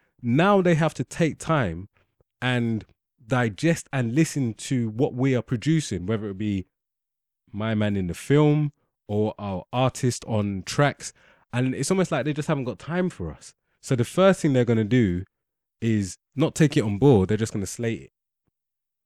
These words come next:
Because le-, let's be real, bruv. When people saying they can't understand Giggs, who the hell understands Young Thug? Do you know what I'm saying to you? It's just like, and all that bibbly bubbly stuff that we continue to say is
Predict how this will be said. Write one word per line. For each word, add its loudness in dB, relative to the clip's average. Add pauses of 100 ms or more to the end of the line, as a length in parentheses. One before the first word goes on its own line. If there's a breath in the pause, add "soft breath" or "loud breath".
(1000)
Because 0
le-, 2
let's 0
be 2
real, 6
bruv. 0
When 2
people 0
saying 0
they 2
can't -2
understand 0
Giggs, 0
who 4
the 0
hell -2
understands -2
Young 2
Thug? 0 (1160)
Do 2
you 8
know 6
what 2
I'm 4
saying 4
to 2
you? 4
It's 0
just 0
like, 0 (420)
and 4
all 2
that 2
bibbly 2
bubbly 0 (200)
stuff -2
that -2
we 2
continue -2
to -10
say 2
is 2